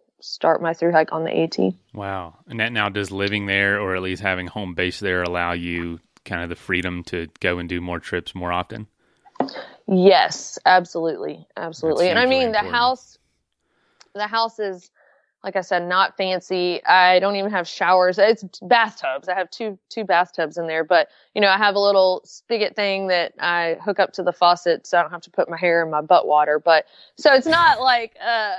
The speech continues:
Speaker 1: you know, a really nice place. I live below my means. I drive the same truck that I had, um, right out of high school. I got it in two thousand four. So, I mean, I,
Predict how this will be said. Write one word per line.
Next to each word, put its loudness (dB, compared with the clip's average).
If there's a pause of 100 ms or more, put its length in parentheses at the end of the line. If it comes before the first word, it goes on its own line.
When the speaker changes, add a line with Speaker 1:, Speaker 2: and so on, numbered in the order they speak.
(100)
Speaker 1:
you -8
know, 0
a -4
really 2
nice 0
place. -2
I -2
live -4
below 0
my -4
means. -6
I 4
drive 2
the -8
same -8
truck 4
that 4
I 6
had, 4 (480)
um, 2
right 6
out 6
of 2
high 0
school. -4
I -4
got -2
it -6
in -12
two -8
thousand -2
four. 4
So, 4
I 6
mean, 2
I, 2